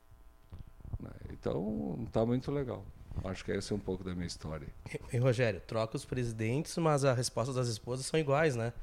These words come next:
Speaker 2: Todas as esposas a gente vai lá, "Ah, me convidaram", né? Tu acredita que a esposa vai dizer, "Ah, tem certeza, né?" A minha foi igual. "Não, vai, te atira." <laughs>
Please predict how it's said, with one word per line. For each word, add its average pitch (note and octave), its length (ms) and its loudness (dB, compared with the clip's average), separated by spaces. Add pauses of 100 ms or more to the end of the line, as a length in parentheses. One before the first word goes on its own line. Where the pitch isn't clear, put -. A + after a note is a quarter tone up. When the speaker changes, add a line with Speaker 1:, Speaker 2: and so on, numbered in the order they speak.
(380)
Speaker 2:
Todas D#3+ 240 6
as D#3 40 4
esposas D3 420 4
a C#3 40 6
gente C3+ 180 2
vai C3 140 4
lá, C3 180 2
"Ah, C3 360 4 (380)
me B2 100 2
convidaram", C3+ 760 8 (360)
né? A2 240 2 (100)
Tu A#2+ 140 2
acredita A2 340 2
que - 80 2
a - 20 4
esposa B2 200 2
vai B2 80 0
dizer, A#2 220 -2
"Ah, A#2 200 -6 (100)
tem B2 120 -6
certeza, B2+ 760 2
né?" B2 160 4 (240)
A A#2 80 -4
minha D3 160 -6
foi F4 140 -4
igual. G3 360 12 (140)
"Não, F#4+ 180 6
vai, A#3+ 260 12
te - 160 4
atira." C#4 440 6
<laughs> - 140 -12